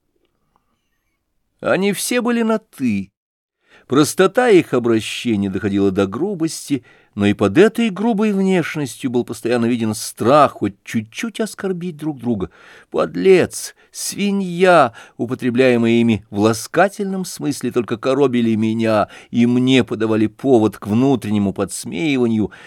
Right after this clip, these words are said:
но эти слова не оскорбляли их и не мешали им быть между собой на самой искренней дружеской ноге. В обращении между собой они были так осторожны и деликатны, как только бывают очень бедные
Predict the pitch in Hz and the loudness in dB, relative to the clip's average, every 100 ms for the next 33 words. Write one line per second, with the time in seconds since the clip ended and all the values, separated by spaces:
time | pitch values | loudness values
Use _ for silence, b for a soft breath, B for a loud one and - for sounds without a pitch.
0 | B - 127 127 113 117 - 123 107 107 | B -2 2 4 2 -4 -4 0 0 -2
1 | - 107 95 101 90 92 - 123 196 190 | -4 -4 -2 -2 -4 -8 -10 -10 -8 -10
2 | - - - B B 110 117 120 117 - | -14 -18 -20 B B 0 2 4 2 2
3 | 117 117 123 - 143 202 233 220 220 214 | 4 4 0 -2 -2 0 0 0 -2 -4
4 | 202 202 175 - 156 156 143 b b 120 | -4 -6 -6 -8 -4 -4 -4 b b 0
5 | 117 - 135 139 127 131 - 123 - - | 0 0 0 0 0 -4 -6 -10 -8 -6
6 | 101 98 92 92 101 92 - - 85 87 | -4 -4 -4 -8 -8 -12 -12 -12 -12 -12
7 | 98 _ _ _ _ _ _ _ _ _ | -14 _ _ _ _ _ _ _ _ _
8 | B B B - 92 117 107 - 151 139 | B B B -6 0 0 0 2 2 2
9 | 123 135 117 120 - 117 117 120 113 110 | 2 0 0 -4 -2 0 2 2 2 0
10 | 104 - 196 190 175 - 165 151 98 95 | 0 -2 -4 -4 -8 -6 -4 -4 -4 -4
11 | 82 76 73 - - 165 156 - 101 - | -6 -10 -14 -12 -8 -8 -8 -8 -8 -8
12 | b b b - 101 - 101 98 98 98 | b b b -12 -8 -4 -4 0 2 2
13 | 90 - 92 87 82 90 123 107 92 90 | 0 -6 -4 -4 -2 -2 -2 -4 -6 -6
14 | 85 | -8